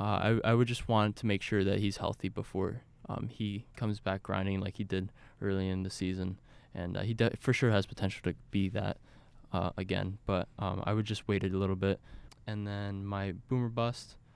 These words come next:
uh, I got Kerryon Johnson against the Bears. Uh, Kerryon has already played against the Bears, uh, week ten. Um, he performed pretty well then, uh, gaining fifty-one, uh, rushing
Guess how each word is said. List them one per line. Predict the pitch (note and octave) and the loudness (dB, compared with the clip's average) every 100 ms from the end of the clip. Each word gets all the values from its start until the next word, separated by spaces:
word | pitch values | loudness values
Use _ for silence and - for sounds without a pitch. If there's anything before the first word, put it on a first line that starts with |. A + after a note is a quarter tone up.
| - - | -16 -4
uh, | |
I | F#2+ G2 | 0 2
got | G#2 G2+ - | 2 -2 -2
Kerryon | A#2 G#2+ G#2 | -2 0 0
Johnson | G2 G2 - | 0 0 -2
against | G2+ G2 - | -2 -4 -2
the | |
Bears. | G#2+ A#2 A2+ A#2 - - - - - | 4 6 8 6 0 -12 -20 -20 -16
Uh, | - G#2 | -6 -4
Kerryon | G#2 - A#2+ A#2 | -4 -4 -4 -2
has | A2 | -2
already | A2 G2+ | -2 -2
played | - G#2 - - | -2 -4 -4 -6
against | G#2+ G#2 - | -2 -2 -2
the | |
Bears, | G2 G2 F#2+ - | 0 2 2 0
uh, | F#2+ | -2
week | F#2 G#2 | 0 -4
ten. | - G#2 G2 F#2+ - - - - - - | -4 0 2 0 -4 -18 -20 -20 -16 -4
Um, | F#2+ G2 G2 | -2 -2 -4
he | A2+ | -6
performed | - C3+ A2 | -2 0 0
pretty | - A#2+ | 2 2
well | G#2 G#2 G2 G#2+ - - - | 2 2 2 0 -6 -16 -8
then, | A2 G#2 G#2+ | -4 -2 -2
uh, | G#2 F#2+ F#2+ F#2+ | -2 -2 -2 -4
gaining | A2+ G#2 G2 | -2 -2 -2
fifty-one, | A2+ - G#2+ G2 G2+ - - - - - - | -6 -6 -4 -4 -6 -12 -20 -20 -20 -20 -12
uh, | - F#2+ | -6 -4
rushing | G2 G2+ G#2 G#2 | -2 -4 -4 -6